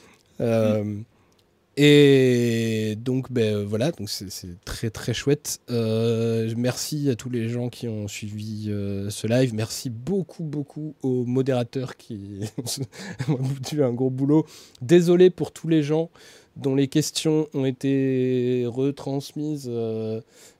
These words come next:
Speaker 1: par, euh, les modérateurs et qu'on n'a pas repris. Il y en a quand même un certain nombre, euh, auxquels on a, qu'on, qu'on a essayé d'intégrer dans le flux de notre discussion. Mais c'était pas évident toujours. Et puis si on se mettait à faire des détours vraiment qui étaient pas prévus dans le flux de la discussion, ça allait
Speaker 2: Ouais.
Speaker 1: être encore plus long, ça allait être compliqué.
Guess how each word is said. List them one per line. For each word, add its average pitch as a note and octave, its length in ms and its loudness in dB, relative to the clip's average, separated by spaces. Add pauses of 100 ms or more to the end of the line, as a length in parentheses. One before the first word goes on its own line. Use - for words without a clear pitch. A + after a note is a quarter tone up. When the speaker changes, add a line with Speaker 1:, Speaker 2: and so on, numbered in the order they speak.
Speaker 1:
par, B2+ 240 0
euh, B2 160 0
les B2+ 80 0
modérateurs B2 580 -2
et B2 60 -6
qu'on A#2 120 -8
n'a A2+ 100 -6
pas A#2+ 100 -6
repris. B2 360 -6
Il D3 120 -2
y A2+ 80 -2
en G#2+ 100 -4
a G#2+ 60 -6
quand A2 120 -8
même A#2 120 -4
un A2 80 -8
certain A2+ 280 -10
nombre, A#2+ 300 -6
euh, G2+ 160 -8
auxquels G2+ 200 -12
on G2+ 140 -10
a, G2 380 -12 (640)
qu'on, G#2 100 -14
qu'on G#2 200 -14
a G2+ 80 -8
essayé G#2 240 -8
d'intégrer A2 500 -4
dans A2+ 140 -4
le G#2 100 -4
flux C3+ 460 -6
de B2 160 -4
notre A2+ 180 -4
discussion. A2+ 600 -8 (420)
Mais G2 200 -8
c'était F2+ 400 -12
pas G#2+ 320 -4
évident G#2+ 480 -6
toujours. G#2+ 340 -8
Et G2 60 -6
puis - 160 -14
si - 240 -8
on G2 80 -8
se - 120 -12
mettait G#2 200 -8
à G2+ 80 -6
faire G2 200 -10
des G2 160 -10
détours A2 520 -4
vraiment A2 340 -6
qui G#2+ 100 -12
étaient G2+ 120 -10
pas G#2+ 120 -6
prévus A#2 200 -4
dans A#2+ 100 -2
le A#2+ 60 -2
flux - 160 -6
de B2 60 -2
la A#2 40 -4
discussion, A#2+ 520 -8
ça - 160 -10
allait A2 100 -2
Speaker 2:
Ouais. A2+ 60 2
Speaker 1:
être A#2 120 -2
encore A#2 240 -4
plus - 160 -6
long, B2 160 -2
ça A#2+ 120 -8
allait G#2+ 40 -8
être - 60 -20
compliqué. B2 420 -8